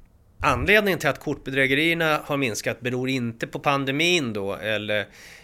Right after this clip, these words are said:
bara på att svenskarna har blivit duktigare på att använda sina kort, utan det handlar ju om att det har kommit nya E U-direktiv. Det heter P S D två, Payment Service Directive två. Ointressant, men det är nya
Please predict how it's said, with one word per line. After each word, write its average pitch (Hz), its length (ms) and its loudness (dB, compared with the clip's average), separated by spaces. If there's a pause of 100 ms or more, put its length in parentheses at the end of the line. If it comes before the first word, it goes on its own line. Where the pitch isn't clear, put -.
bara 107 360 0
på 107 140 -4
att 107 180 -4
svenskarna 110 540 -4
har 104 60 -6
blivit 101 240 -8
duktigare 120 460 -2
på 120 80 -8
att 110 80 -8
använda 107 320 -4
sina 113 180 -6
kort, 156 380 -4
utan 127 260 -4
det 135 80 0
handlar 139 320 0
ju 123 60 2
om 117 200 -2
att 117 120 -4
det 117 60 -2
har - 40 -14
kommit 110 360 -4
nya 110 320 -2 (100)
E 127 180 -2
U-direktiv. 110 1000 -4 (520)
Det 113 80 -8
heter 110 240 -4
P 104 220 -6
S 104 120 -4
D 104 280 -2
två, 110 180 -8
Payment 107 400 -2
Service 127 440 0
Directive 104 440 -6
två. 123 340 0
Ointressant, 139 580 0
men 143 100 -4
det 165 60 2
är 165 40 -2
nya 143 320 2